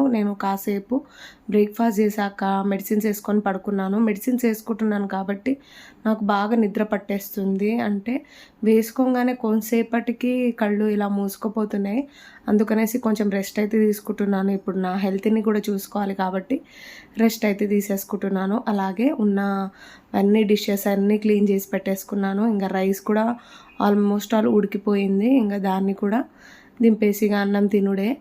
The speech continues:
And చూసారు కదా, ఇన్ని వెళ్ళినాయి అసలు. And నేను, మా పాపది, మా ఆయనది, మా ముగ్గురిది అయితే కొన్ని వెళ్తాయి.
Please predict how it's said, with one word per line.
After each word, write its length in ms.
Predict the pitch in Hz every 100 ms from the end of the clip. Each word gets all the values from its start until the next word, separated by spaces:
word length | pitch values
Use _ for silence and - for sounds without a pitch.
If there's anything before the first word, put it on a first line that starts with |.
| - - - _
And 220 | - 202 202 202
చూసారు 380 | 196 208 208 196
కదా, 220 | 196 202 220
ఇన్ని 440 | 226 208 208 208 202
వెళ్ళినాయి 520 | 196 196 202 208 208 208
అసలు. 340 | 202 202 190 233 285 -
And 220 | 202 202 196 196
నేను, 380 | 202 202 202 202 208
మా 140 | 196
పాపది, 480 | 196 190 190 202 208
మా 120 | 208
ఆయనది, 520 | 190 190 196 196 202 269 - - - -
మా 100 | -
ముగ్గురిది 480 | 208 196 220 214 208
అయితే 300 | 202 196 226 247 277 214 208 -
కొన్ని 260 | 208 202
వెళ్తాయి. 520 | 208 214 202 208 196